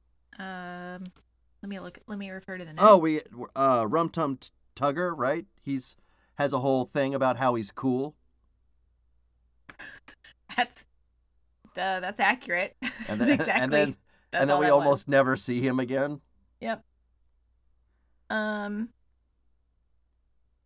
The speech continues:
Speaker 1: Uh. Yeah.
Speaker 2: Oh,
Speaker 1: and then
Speaker 2: by the way,
Speaker 1: McCavity's Hmm.
Speaker 2: go ahead.
Speaker 1: I was just gonna go back to the timeline of the movie. Go ahead.
Speaker 2: Yeah. Well, 'cause,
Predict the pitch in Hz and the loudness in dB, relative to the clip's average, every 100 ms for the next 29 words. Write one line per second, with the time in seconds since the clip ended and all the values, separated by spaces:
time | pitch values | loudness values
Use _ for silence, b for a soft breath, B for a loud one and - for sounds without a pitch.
0 | _ _ _ - - 226 220 220 214 214 | _ _ _ -14 -8 -4 -2 -2 -2 -2
1 | 226 - _ _ - 254 240 - 131 185 | -4 -10 _ _ -4 4 4 4 4 4
2 | 190 190 160 135 - - - _ _ _ | 4 4 2 0 -4 -10 -20 _ _ _
3 | _ - 196 - _ 127 127 113 101 - | _ -12 -12 -14 _ 0 2 0 -4 -10
4 | _ _ _ _ _ _ _ _ _ - | _ _ _ _ _ _ _ _ _ -16
5 | 185 233 202 226 - 202 185 180 175 175 | -12 -12 -14 -14 -8 -8 -6 -8 -8 -10
6 | 196 151 185 - _ - 202 190 185 175 | -10 -10 -12 -14 _ -12 -6 -4 -6 -12
7 | 175 185 190 196 190 185 196 _ _ 208 | -12 -12 -10 -10 -8 -10 -14 _ _ -12
8 | 190 113 85 - _ _ _ b b b | -8 -6 -8 -12 _ _ _ b b b
9 | 214 226 202 - - 185 | 6 6 6 2 -4 -4